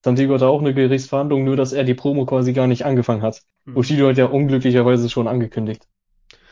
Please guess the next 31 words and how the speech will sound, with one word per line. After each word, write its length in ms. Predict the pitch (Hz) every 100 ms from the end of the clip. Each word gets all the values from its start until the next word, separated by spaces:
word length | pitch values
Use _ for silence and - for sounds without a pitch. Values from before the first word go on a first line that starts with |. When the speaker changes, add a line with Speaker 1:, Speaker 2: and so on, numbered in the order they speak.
| _ _
Speaker 2:
Das 140 | -
ist 160 | 135 135
auch 200 | 180 202
so 260 | - 143
eine 200 | 127 127
Sache, 340 | 123 127 123 127
ne? 140 | 127
Da 100 | 139
kann 160 | 143 139
man 100 | 143
echt 200 | 147 147
sagen, 340 | 165 151 147
okay, 320 | 143 135 170 147
das 220 | 127 -
könnte 340 | 147 147 160
damit 320 | 143 135 135
zu 160 | - 131
tun 220 | 151 185
gehabt 440 | 175 135 - - -
haben, 140 | 156
aber 140 | 151 131
es 120 | -
ist 120 | -
ja 120 | 151 139
echt 280 | - 175 -
schon 180 | 156 156
viel 220 | 147 -
Zeit 240 | 147 156
vergangen, 480 | - 127 120 123 117
ne? 320 | 123 151 - _ _ _ _ _ _ _ _ _ _ _ _ - - - - - _
Speaker 1:
Ja, 220 | 117 120